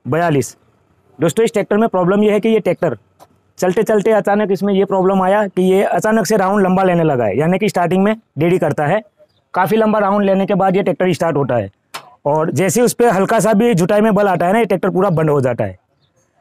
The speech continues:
तो आखिर उसमें ऐसी वजह क्या है, वो मैं आपको इस video के माध्यम से दिखाऊंगा। तो आप video को शुरू से लेकर अंत तक देखना। और हाँ दोस्तों,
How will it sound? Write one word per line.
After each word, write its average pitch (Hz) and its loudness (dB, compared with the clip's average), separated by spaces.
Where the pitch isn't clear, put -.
तो - -4
आखिर 196 -2
उसमें 220 2
ऐसी 208 0
वजह 175 0
क्या 185 0
है, 202 -2
वो 170 0
मैं 196 2
आपको 196 0
इस 185 -2
video 180 0
के 202 0
माध्यम 175 0
से 185 0
दिखाऊंगा। 175 0
तो 185 -2
आप 185 0
video 170 2
को 190 0
शुरू 180 0
से 185 0
लेकर 180 2
अंत 160 -2
तक 165 0
देखना। 160 0
और 139 -2
हाँ 175 0
दोस्तों, 202 0